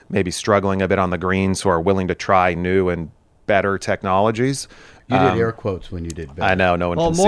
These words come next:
Speaker 1: see me, but
Speaker 3: advanced, uh, more advanced technology, at least.
Speaker 1: Right,
Speaker 3: Yeah.
Speaker 1: yeah. And, but i-, if someone's really dialed in,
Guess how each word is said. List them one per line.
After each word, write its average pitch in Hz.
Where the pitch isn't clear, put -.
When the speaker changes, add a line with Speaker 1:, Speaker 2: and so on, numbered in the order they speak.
Speaker 1:
see -
me, 180
but 90
Speaker 3:
advanced, 160
uh, 139
more 190
advanced 160
technology, 95
at 78
least. 87
Speaker 1:
Right, 135
Speaker 3:
Yeah. 101
Speaker 1:
yeah. 104
And, 123
but 123
i-, 117
if 110
someone's 113
really 110
dialed 101
in, 90